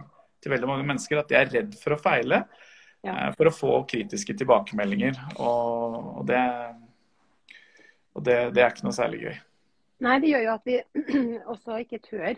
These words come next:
Speaker 2: eh, mange
Speaker 1: Mm.
Speaker 2: ting. Eh, ofte, ikke sant, at vi unngår, eh, å handle, og unngår å
Speaker 1: Mm.
Speaker 2: satse, fordi vi er,
Speaker 1: Mm.
Speaker 2: eh, redd for å gjøre de, de feilene.
Speaker 1: Mm.
Speaker 2: Eh, <clears throat> og det med psykologisk trygghet er, tenker jeg, kjempeviktig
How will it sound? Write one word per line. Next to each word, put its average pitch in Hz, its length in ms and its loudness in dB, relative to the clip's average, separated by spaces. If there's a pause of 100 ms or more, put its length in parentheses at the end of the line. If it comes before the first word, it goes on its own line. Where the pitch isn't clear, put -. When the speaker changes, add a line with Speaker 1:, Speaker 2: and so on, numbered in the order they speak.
(260)
Speaker 2:
eh, 208 640 -4 (140)
mange 196 260 -4
Speaker 1:
Mm. 254 60 2
Speaker 2:
ting. 285 140 4 (140)
Eh, 240 220 0
ofte, 247 240 -4
ikke - 160 -4
sant, 226 160 2
at 214 140 -2
vi 185 260 0 (320)
unngår, 196 480 0 (400)
eh, 202 320 -6
å 208 160 -6
handle, 196 420 -2 (500)
og 202 100 -8
unngår 196 320 -2
å 220 40 -4
Speaker 1:
Mm. 202 60 -6
Speaker 2:
satse, 254 580 -6
fordi 196 260 -4
vi 190 80 -6
er, 190 240 -2
Speaker 1:
Mm. 185 200 -6
Speaker 2:
eh, 196 240 -8
redd 165 260 -4
for 175 100 -4
å 180 40 0
gjøre 170 240 2
de, 160 260 -2 (540)
de 208 140 4
feilene. 165 580 -4 (640)
Speaker 1:
Mm. 220 460 4 (120)
Speaker 2:
Eh, - 120 -8
<clears throat> 277 300 6
og 226 80 -4
det 202 100 -4
med 202 100 -6
psykologisk 190 520 -6
trygghet 185 280 -10
er, 185 140 -8
tenker 180 260 -12
jeg, 165 160 -10
kjempeviktig 170 1200 0